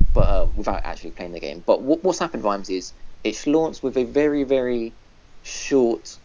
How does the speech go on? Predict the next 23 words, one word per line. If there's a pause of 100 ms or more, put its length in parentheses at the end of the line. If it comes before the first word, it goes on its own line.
story
mode, (200)
even
if,
I
don't
even
know
if
it,
it
doesn't
even
feel
fair
to
call
it
story
mode.
It's
launched
with